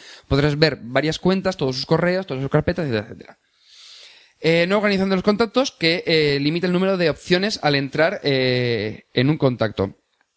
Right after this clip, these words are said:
De tal manera que tienes el, en lugar de tener, por ejemplo, que ahora es un poco coñazo, que tú tienes en tu agenda, eh,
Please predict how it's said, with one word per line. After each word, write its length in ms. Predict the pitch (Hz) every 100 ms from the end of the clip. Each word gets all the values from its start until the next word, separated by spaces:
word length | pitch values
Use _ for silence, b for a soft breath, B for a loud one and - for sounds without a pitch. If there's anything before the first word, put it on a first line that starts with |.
| _ - -
De 60 |
tal 80 | 147
manera 260 | 151 160 165
que 240 | 160 160 - 147
tienes 320 | 147 143 -
el, 480 | 123 120 120 117 113
en 80 | 131
lugar 200 | 127 147
de 40 |
tener, 180 | 160 147
por 80 | 131
ejemplo, 260 | 151 127 107
que 180 | 104 -
ahora 140 | 123
es 100 | 123
un 120 | 131 120
poco 220 | 131 117
coñazo, 460 | 117 135 127 127 - b b b b
que 80 | 127
tú 60 | 131
tienes 200 | 139 127
en 180 | 120
tu 460 | 110 117 113 113 104
agenda, 640 | 120 113 151 135 107 95 -
eh, 540 | 117 113 113 117